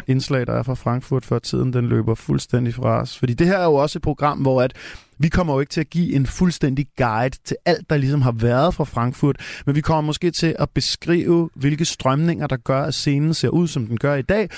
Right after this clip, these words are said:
og så ellers bare komme med nogle indslag, som vi synes er ret inspirerende. Og du snakkede jo tidligere om Schwester S.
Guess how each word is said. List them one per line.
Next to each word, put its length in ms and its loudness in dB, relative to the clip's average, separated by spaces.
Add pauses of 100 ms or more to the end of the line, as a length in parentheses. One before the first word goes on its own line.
(160)
og 120 0
så 80 0
ellers 180 0
bare 200 -2
komme 260 0
med 80 2
nogle 300 0
indslag, 500 0
som 240 0
vi 60 6
synes 300 -2
er 60 -4
ret 180 -6
inspirerende. 680 -4
Og 180 2 (340)
du 60 -2
snakkede 360 2
jo 60 2
tidligere 540 2
om 160 -2
Schwester 560 -2
S. 200 -8